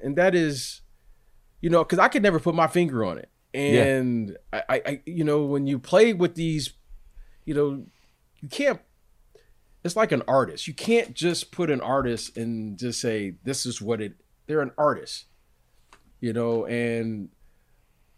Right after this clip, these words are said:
Speaker 1: you know, I just go back to the one player, you know, Scott, Scotty just taught me about, like, you know, you just, he just doesn't, he just, he's just Scotty. I don't know what he does. He just, <laughs> he just,
Speaker 2: Mm-hmm.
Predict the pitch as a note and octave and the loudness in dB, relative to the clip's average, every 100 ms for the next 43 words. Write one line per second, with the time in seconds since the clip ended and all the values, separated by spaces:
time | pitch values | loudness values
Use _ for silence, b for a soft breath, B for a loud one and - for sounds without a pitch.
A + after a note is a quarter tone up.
0 | _ _ _ _ _ _ _ _ _ _ | _ _ _ _ _ _ _ _ _ _
1 | _ _ _ _ _ _ - _ C#3 C3 | _ _ _ _ _ _ -20 _ -2 0
2 | F3+ B3 F3 F3+ D#3+ D#3+ C3+ A#2 B2+ D3+ | 0 0 0 2 2 0 -2 0 2 0
3 | C3+ C3+ C3+ B2+ A#2 A2 G2+ G#2+ G#2 - | 0 -2 0 2 0 0 -6 -8 -8 -4
4 | E3 D#3 - G3 G#3+ G3+ D#3+ - D#3+ C3+ | 0 0 0 2 2 2 -4 0 0 2
5 | C3+ B2 - G#2+ A2+ G#2+ G#2 - A#2 G#2+ | 0 0 -2 -4 -2 -2 -6 -10 -10 -10
6 | - _ _ - _ _ _ _ E3 E3 | -12 _ _ -20 _ _ _ _ -6 -4
7 | F3 A3 - - G#3 B3+ - G#3 F#3 F3 | -4 -8 -10 -12 -14 -14 -6 -4 -4 -8
8 | G3+ A3+ A3+ - - _ _ A#3+ G#3 B3 | -8 -8 -8 -12 -18 _ _ -12 -10 -10
9 | - B3 G3 - - - G#3 E3 G2+ C#3+ | -4 -2 -2 -6 -18 -8 -4 -2 -2 -2
10 | B2+ - C3+ E3+ F3 C4 - - D3+ F#3+ | -2 -4 -4 -4 -8 -10 -10 -8 -6 -8
11 | - - - - - - _ - G2+ F#2+ | -12 -18 -18 -16 -16 -18 _ -6 -4 -4
12 | F2+ | -6